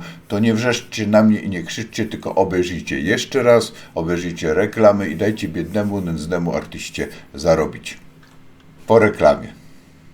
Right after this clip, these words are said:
Witajcie moi kochani młodzieży. Dzisiaj film dla was. Porozmawiamy dzisiaj sobie o tolerancji. „A Jezu, boomer będzie marudził”. No tak, no,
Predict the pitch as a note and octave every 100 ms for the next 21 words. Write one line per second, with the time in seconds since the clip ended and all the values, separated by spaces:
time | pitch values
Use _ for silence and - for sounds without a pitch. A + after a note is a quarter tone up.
0 | - - _ - - - C#3 D3 B2+ C#3
1 | C#3+ C#3 A#2+ B2 C3 C3 B2+ - - -
2 | - - - - - - - - - -
3 | B2 C#3+ D3+ D3 G#2 E2 - - A#2+ B2+
4 | C#3+ C3 C3+ B2 A2+ G2+ F2+ - - -
5 | - - - A2+ G#2+ B2 C3 C#3+ C3+ B2
6 | A#2+ - G#2 - G2+ A2+ - D3+ D3+ A#2+
7 | A#2 A2 G#2 G2 D#2 - - - - -
8 | - - - - C3 C#3+ E3+ E3 D3 D#3
9 | D#3 D#3 D3+ C3 C3+ C3 C3 B2 B2 A2
10 | F#2+ G#2 B2 B2+ C#3+ B2 G2+ F2+ D#2